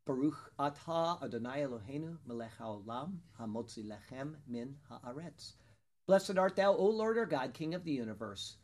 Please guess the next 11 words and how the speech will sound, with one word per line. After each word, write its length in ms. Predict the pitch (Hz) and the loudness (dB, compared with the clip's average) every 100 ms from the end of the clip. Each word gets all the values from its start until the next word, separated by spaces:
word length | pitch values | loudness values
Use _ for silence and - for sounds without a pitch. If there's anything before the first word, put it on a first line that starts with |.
| - _ - | -20 _ -8
who 60 | |
brings 240 | 120 127 123 | -4 -2 -4
forth 280 | - 123 123 | -6 -6 -4
bread 240 | 139 110 | -4 -6
from 180 | 101 113 | -10 -8
the 140 | 110 123 | -6 -4
earth." 180 | 107 - - _ _ _ - - - - | -6 -10 -20 _ _ _ -16 -16 -16 -4
And 100 | 156 | 0
he 60 | 151 | 4
broke 260 | 151 180 | 4 4
it. 140 | 131 | 0